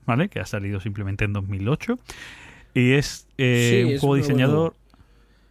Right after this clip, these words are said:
Speaker 1: Sí, es un juego diseñado por Matt Leacock, ¿vale? El famosísimo autor del Pandemic. Eh, bueno, estamos ante un juego, eh, que, mm, el nombre y la tipografía del nombre está cogida del juego Through the Age de Civilizaciones,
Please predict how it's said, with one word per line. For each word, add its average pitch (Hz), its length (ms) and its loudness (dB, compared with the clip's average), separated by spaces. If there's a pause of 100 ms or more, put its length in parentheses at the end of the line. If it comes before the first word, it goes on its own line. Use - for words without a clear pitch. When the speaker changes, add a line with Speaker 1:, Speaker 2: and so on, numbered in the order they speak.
(160)
Speaker 1:
Sí, - 220 -6
es 120 120 -10
un 135 60 -4
juego 147 200 0
diseñado 143 580 -2
por 147 480 -2
Matt 117 320 0
Leacock, 107 440 -2 (340)
¿vale? 107 420 -4
El 95 400 -8
famosísimo 117 600 -4
autor 110 340 -2
del 107 140 -2
Pandemic. 95 720 -6 (720)
Eh, 113 760 2
bueno, 107 200 -2
estamos 135 220 -2
ante 139 220 0
un 131 100 0
juego, 139 640 0 (200)
eh, 98 640 -6 (200)
que, 101 600 -4
mm, 101 380 -14 (440)
el 104 460 -2
nombre 120 420 2
y 95 40 -6
la 95 100 -4
tipografía 107 460 -8
del 107 140 -4
nombre 120 440 -4
está 110 260 -12
cogida 110 360 -6
del 107 120 -12
juego 92 240 -10
Through 101 220 -6
the 95 60 -6
Age 98 180 -2
de 101 120 -8
Civilizaciones, 117 640 -4